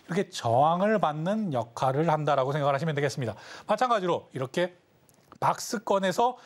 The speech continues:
횡보 추세선도 있는데요. 이런 부분도 역시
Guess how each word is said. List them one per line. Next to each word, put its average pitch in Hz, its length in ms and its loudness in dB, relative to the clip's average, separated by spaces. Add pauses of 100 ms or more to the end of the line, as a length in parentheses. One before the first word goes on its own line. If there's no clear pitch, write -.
(260)
횡보 240 540 4
추세선도 175 800 2
있는데요. 156 460 0 (260)
이런 151 240 -2
부분도 139 320 2
역시 180 440 2